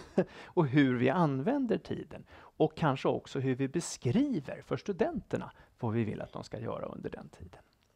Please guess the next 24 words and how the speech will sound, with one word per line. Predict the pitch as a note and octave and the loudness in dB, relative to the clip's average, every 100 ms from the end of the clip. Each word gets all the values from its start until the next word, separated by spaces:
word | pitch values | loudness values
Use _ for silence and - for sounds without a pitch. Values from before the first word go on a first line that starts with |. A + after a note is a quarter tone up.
| - - - - - - - - - _ - | -20 -20 -20 -20 -20 -20 -20 -20 -20 _ 6
Och | G3 | 10
som | A#3+ A3+ | 12 12
ett | A#3 - - - - | 10 6 -6 -8 2
exempel | G#3 - - D4 D4 - B3 G#3+ | 2 4 8 8 6 6 6 6
tänkte | G#3+ G3+ D#3+ | 4 6 8
jag | |
bara | D3+ C3 C#3 | 12 12 12
ge | A#2+ | 8
en, | B2+ - | 4 4
eller | D#3+ E3 | 2 4
några | E3+ E3 D#3 - | 10 10 8 0
bilder | D3 A3 G3+ C3 C3 E3+ | 2 4 6 4 6 6
av | B2 B2+ A#2+ | 10 10 8
hur | C#3+ D3+ D3+ | 4 4 2
studenter | - D#3+ C3+ C3 - - | -2 4 4 4 0 2
uppfattar | A#3 - - D3+ D3 C#3+ | 2 2 0 0 2 4
och | D#3 | 4
hanterar | E3 B3 - - F4 F4+ C#4 | 4 -2 -2 -4 0 0 0
sin | - G3+ | -2 -4
studiesituation | - D#3 B2 B2 - - A#2 - C3 | 0 0 0 -4 -8 -4 -4 -4 -2
under | E3 F3+ F#3 | 2 2 4
det | F#3+ | 2
första | F#3 - - - - F4+ | 0 -4 -6 -6 -4 -2
studieåret. | C4 B3+ D3+ - - - - - - | -2 0 -2 -4 -12 -12 -12 -12 -16